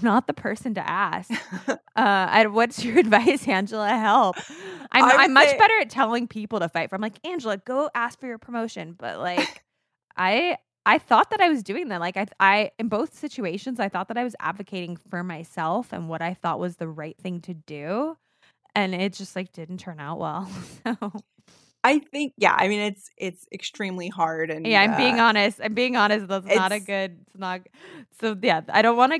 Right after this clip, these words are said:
Speaker 1: I don't want the takeaway to be don't do it, 'cause that's not what I'm
Speaker 2: Right.
Speaker 1: saying. All I'm doing is sharing my experience that it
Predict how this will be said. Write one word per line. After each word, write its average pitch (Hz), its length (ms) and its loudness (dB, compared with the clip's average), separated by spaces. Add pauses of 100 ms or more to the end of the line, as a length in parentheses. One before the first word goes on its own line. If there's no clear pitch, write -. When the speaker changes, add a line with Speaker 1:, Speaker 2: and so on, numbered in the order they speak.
(140)
Speaker 1:
I 226 80 0
don't 233 100 -4
want 269 120 -4
the 359 60 -10
takeaway 233 360 -6
to 220 60 -2
be 196 200 -10
don't 175 400 -8
do 233 180 2
it, 156 260 0
'cause 240 140 -8
that's 190 160 -8
not 202 80 0
what 190 80 0
I'm 180 80 -4
Speaker 2:
Right. - 0 -
Speaker 1:
saying. 190 320 2
All 196 180 2
I'm 233 80 2
doing 226 200 -2
is 202 100 -2
sharing 196 260 -4
my 165 220 -4
experience 247 560 -4
that 190 140 -6
it 170 80 -12